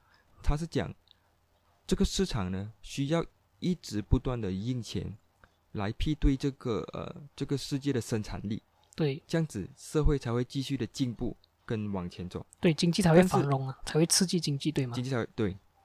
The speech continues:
Speaker 1: 但是刚才我们讲的，这个世界的 inflation 就只有两个原因造成罢了。第一呢，就是更多的钱印出来了。
Speaker 2: 对。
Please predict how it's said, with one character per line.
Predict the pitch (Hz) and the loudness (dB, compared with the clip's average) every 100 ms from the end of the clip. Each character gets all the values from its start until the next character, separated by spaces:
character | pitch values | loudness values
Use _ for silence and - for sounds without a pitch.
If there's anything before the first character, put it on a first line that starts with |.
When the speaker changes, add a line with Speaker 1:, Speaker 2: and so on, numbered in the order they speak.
| _ - | _ 0
Speaker 1:
但 | 175 | 2
是 | 196 | 2
刚 | 170 135 | 0 0
才 | 135 | 0
我 | |
们 | 117 120 | -2 -2
讲 | 110 92 | -4 -4
的， | 95 _ _ _ - _ _ | -6 _ _ _ -20 _ _
这 | - | 0
个 | 196 | 0
世 | - 175 | 0 2
界 | 185 | 4
的 | 147 | 4
inflation | - 110 - 135 127 160 151 _ | 2 0 0 0 2 0 -2 _
就 | 165 | -4
只 | 156 135 | -2 0
有 | 120 | 2
两 | 95 95 | 2 0
个 | 110 | 0
原 | 107 | 0
因 | 95 92 | -2 -4
造 | 113 | -2
成 | 107 104 | -2 -4
罢 | 85 | -6
了。 | 95 - - | -10 -14 -10
第 | - | -2
一 | 156 | 0
呢， | 131 110 | 0 -2
就 | 139 | -2
是 | 143 139 | -2 0
更 | 170 139 | 0 4
多 | 120 | 4
的 | 110 104 - _ _ _ | 4 0 -6 _ _ _
钱 | - 101 104 | -4 -2 0
印 | 131 123 | 0 0
出 | - | 0
来 | 92 | 0
了。 | 87 - _ _ _ | -4 -10 _ _ _
Speaker 2:
对。 | 151 147 | -2 -2